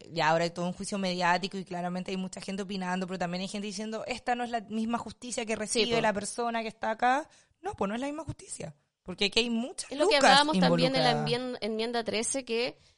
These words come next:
Speaker 2: cuando los negros no tienen acceso a abogados, como lo tienen los blancos, claramente se van presos porque no saben nada de la,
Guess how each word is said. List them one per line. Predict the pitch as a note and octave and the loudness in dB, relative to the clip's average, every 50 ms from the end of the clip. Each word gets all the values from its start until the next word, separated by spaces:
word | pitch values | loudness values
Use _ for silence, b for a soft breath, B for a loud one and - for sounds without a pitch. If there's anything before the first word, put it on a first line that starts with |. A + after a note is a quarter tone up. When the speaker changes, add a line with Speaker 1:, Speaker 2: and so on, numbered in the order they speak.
| b b b _ | b b b _
Speaker 2:
cuando | - G#3+ G#3+ G#3 G#3 G3+ | -4 -4 -2 -2 -2 -2
los | G#3 G3+ | -2 -2
negros | G3+ G#3 A3+ B3 C4+ C#4+ C4+ D#4 E4 E4 - - - | 0 2 2 2 2 2 0 -2 -2 -2 -4 -4 -4
no | A#3 A#3 A#3+ C4+ | -2 -2 -2 -2
tienen | - D4+ D#4 D#4 E4 E4 | 0 0 0 2 2 2
acceso | D#4 D4+ - - - D#4 D#4+ - - - D#4 | 2 0 0 0 0 0 0 0 2 2 4
a | |
abogados, | D4+ B3 A#3+ A3 A3 A#3 C4 C4+ A#3 G#3 G#3+ C4 - - - - - _ _ _ _ _ _ _ _ _ | 4 4 4 4 6 6 6 6 6 4 2 0 -4 -6 -10 -12 -12 _ _ _ _ _ _ _ _ _
como | A3 G#3+ G#3+ G#3 | -4 0 0 2
lo | G3+ G3+ G3 | 2 2 2
tienen | - A3+ A#3 A#3+ A#3+ A#3+ | 2 2 2 2 2 2
los | B3 B3 A#3+ | 2 0 0
blancos, | A#3+ C4+ C#4+ D4+ D4 - - C#4+ D#4+ - - | 2 4 4 4 4 0 -4 -4 -4 -4 -6
claramente | - - C#4 C4+ C#4+ D4+ D4+ D#4 E4 E4 D#4 - E4+ | -6 -2 2 2 4 4 4 2 0 -4 -4 -6 -6
se | - - C#4 | -4 -2 0
van | C4 C4+ C#4 | 0 0 0
presos | - - D4+ - D#4+ | -2 -4 -4 -4 -2
porque | - D#4 - - C4 | -4 -4 -4 -4 -4
no | B3 A#3+ B3+ | -2 -2 -2
saben | - - C4 C4+ C#4+ D4 D#4 - - - | 0 2 2 4 4 4 2 0 -2 -6
nada | G3 G3+ A3 A#3 A#3+ C4 C#4 C#4+ | -6 -2 2 2 4 4 4 2
de | C4 B3+ A3+ | 2 2 2
la, | A#3 A3+ G#3 G#3+ - | 2 0 0 0 -2